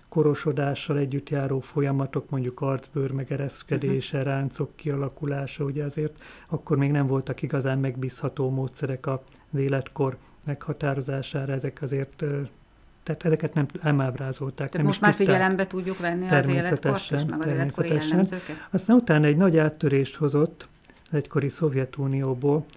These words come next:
Speaker 1: ezerkilencszázhatvanas években Gerasimov munkássága, akinek a módszeréhez az is hozzátartozott, hogy halottakat vizsgált, oly módon,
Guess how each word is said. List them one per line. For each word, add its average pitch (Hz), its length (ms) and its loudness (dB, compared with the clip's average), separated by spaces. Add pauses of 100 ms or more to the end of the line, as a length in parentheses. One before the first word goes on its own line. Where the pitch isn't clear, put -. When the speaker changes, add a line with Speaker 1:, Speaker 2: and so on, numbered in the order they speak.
Speaker 1:
ezerkilencszázhatvanas 135 1200 -2
években 135 480 -2
Gerasimov 123 720 -4 (160)
munkássága, 139 1000 -4 (600)
akinek 151 420 0
a 170 40 4
módszeréhez 139 640 2
az 139 120 4
is 123 140 -4
hozzátartozott, 139 960 -2
hogy 139 180 -2
halottakat 127 840 -4 (100)
vizsgált, 143 760 -4
oly 165 180 2
módon, 131 460 2